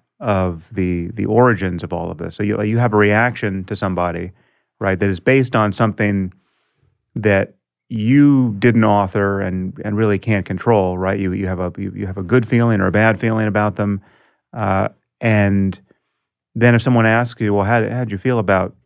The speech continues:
that person?" you very quickly generate a story which seems to, which advertises it, itself as the reasons why you feel this way. And it sounds good. And so you, and you,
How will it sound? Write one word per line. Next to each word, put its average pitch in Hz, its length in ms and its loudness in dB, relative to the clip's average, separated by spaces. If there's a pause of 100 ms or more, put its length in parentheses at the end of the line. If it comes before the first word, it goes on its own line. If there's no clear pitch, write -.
that 95 200 -2
person?" 92 480 -4 (560)
you 143 460 2
very 123 340 4
quickly 135 420 -2
generate 101 380 0
a 90 60 -4
story 95 760 -2 (200)
which 117 400 -6 (240)
seems 151 800 0
to, 107 420 -2
which 113 200 -2
advertises 120 880 -2
it, 101 180 -2 (300)
itself 117 640 -2
as 110 280 -4
the 107 100 -2
reasons 104 520 2
why 95 280 2
you 92 200 -2
feel 135 240 -2
this 80 180 -10
way. - 180 -12
And 101 160 -8
it - 120 -6
sounds 147 340 0
good. - 200 -10
And 98 140 -10
so 113 80 -8
you, 104 160 -4
and 104 160 -4
you, 104 240 -2